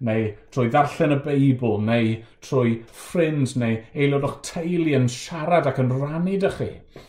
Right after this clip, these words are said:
Sdim ots beth yw'ch cefndir chi, yy, sdim ots beth yw'ch hanes chi, sdim ots beth yw'ch, yym, amheuon chi. Ma', ma' pob un ohonon ni'n dod at Dduw yn yr un ffordd,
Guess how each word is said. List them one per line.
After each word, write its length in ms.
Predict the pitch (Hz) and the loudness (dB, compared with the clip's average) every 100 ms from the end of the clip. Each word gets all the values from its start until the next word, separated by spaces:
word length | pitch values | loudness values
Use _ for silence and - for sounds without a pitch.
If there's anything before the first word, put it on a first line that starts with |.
| - | -16
Sdim 320 | - 240 226 | -2 4 6
ots 220 | 226 - | 6 4
beth 160 | 214 202 | -4 -2
yw'ch 200 | 220 - - | -2 -4 -14
cefndir 640 | - - 214 214 214 214 196 | -12 -10 -6 -2 0 0 0
chi, 160 | 175 104 95 - - - | -4 -6 -8 -18 -20 -18
yy, 160 | - 175 | -10 -8
sdim 200 | - 202 | -6 -4
ots 100 | 180 | -2
beth 140 | 190 185 | -2 -2
yw'ch 140 | 180 - | -4 -8
hanes 480 | 196 185 190 185 190 - | -6 -2 0 0 -2 -6
chi, 100 | 131 101 - - | -4 -4 -8 -20
sdim 280 | - 202 180 | -8 -2 0
ots 180 | 180 - | 0 -2
beth 220 | 180 190 | -6 -2
yw'ch, 240 | 175 175 - - | -2 -2 -10 -16
yym, 380 | - 139 139 135 139 | -6 -2 0 0 -2
amheuon 760 | 156 160 139 180 202 214 214 196 - | -2 -2 -2 -2 2 6 6 4 -2
chi. 100 | 120 101 - - - | -6 -8 -18 -20 -14
Ma', 260 | 165 165 165 - - - | -2 0 0 -4 -12 -6
ma' 180 | 165 - | -6 -2
pob 320 | 240 262 254 | 2 2 4
un 240 | 226 277 233 | 2 2 2
ohonon 260 | 170 151 | 0 2
ni'n 160 | 131 135 156 | 2 2 2
dod 320 | 185 226 - | 0 0 0
at 380 | 165 165 - - - | -6 -8 -14 -20 -20
Dduw 760 | 151 139 170 131 98 104 123 131 | -14 -6 0 0 0 0 -2 -2
yn 120 | 135 139 | -2 0
yr 80 | 135 | -2
un 180 | 147 143 | -2 -4
ffordd, 480 | - 127 92 - - | 4 4 4 -4 -20